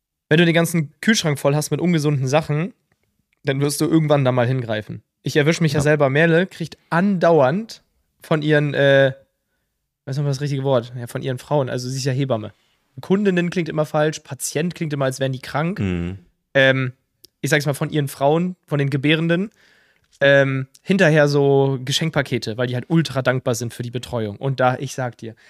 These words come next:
Speaker 1: ist nur Schokolade drin, jedes
Speaker 2: <laughs>
Speaker 1: Mal. Und Merle kriegt davon so viel. Und es ist schon so entstanden, Merle kommt nach Hause, sagt, „Oh, ich hab schon wieder ein Geschenk bekommen“, dass ich hingehe, dieses Geschenk nehme und erstmal
Speaker 2: Mir
Speaker 1: auseinandernehme
Speaker 2: schmeißt.
Speaker 1: und guck, ob da irgendwas drin ist, was ich mag.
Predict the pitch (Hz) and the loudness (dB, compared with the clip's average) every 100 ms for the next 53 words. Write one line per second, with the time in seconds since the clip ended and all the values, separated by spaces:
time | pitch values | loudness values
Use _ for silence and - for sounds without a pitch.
0 | _ _ _ 160 160 - 190 214 220 220 | _ _ _ 0 0 -4 -2 2 2 2
1 | - 208 214 196 175 170 135 127 123 127 | 0 -2 0 0 2 0 -2 -6 -8 -8
2 | - 170 190 - - 147 123 170 262 - | -4 -2 0 0 0 -2 0 0 -2 -12
3 | - - _ 151 160 208 190 - 175 156 | -20 -20 _ 0 4 4 2 -2 -4 -4
4 | - 147 139 214 - 196 170 240 - - | -2 -2 0 -2 -4 0 0 0 -4 -18
5 | - - 165 160 190 226 190 156 143 - | -4 2 2 2 0 2 4 2 0 2
6 | 151 214 185 208 - 147 185 180 175 160 | 0 0 -2 -6 -2 2 2 2 0 0
7 | 147 180 151 220 - - 156 - 156 170 | 0 0 0 -2 -2 0 0 0 -2 -2
8 | - 160 165 131 123 120 117 123 165 - | -4 -2 -2 -2 -4 -8 -8 -6 -8 -8
9 | 135 127 131 208 190 156 208 277 _ 147 | -6 -6 -6 -6 -4 -2 -2 -6 _ -6
10 | - 139 160 202 156 147 170 277 - _ | -4 -2 -2 -4 -2 0 0 -2 -6 _
11 | _ 156 156 160 156 151 170 170 156 156 | _ 0 2 2 2 4 4 4 2 2
12 | 151 185 180 156 147 170 202 180 - 165 | 2 0 0 0 2 2 2 0 -2 -2
13 | 175 151 143 - - 131 110 - | -2 -2 -4 -6 -4 -2 -4 -8